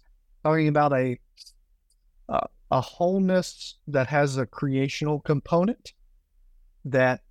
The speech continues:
is the flourishing of the world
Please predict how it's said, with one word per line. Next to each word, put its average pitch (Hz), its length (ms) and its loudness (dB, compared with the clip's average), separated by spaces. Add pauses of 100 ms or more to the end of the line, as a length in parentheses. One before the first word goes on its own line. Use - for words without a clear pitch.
(120)
is 139 680 -2 (180)
the 143 120 -2
flourishing 147 760 0 (120)
of 131 380 0 (760)
the 123 140 0
world 143 600 0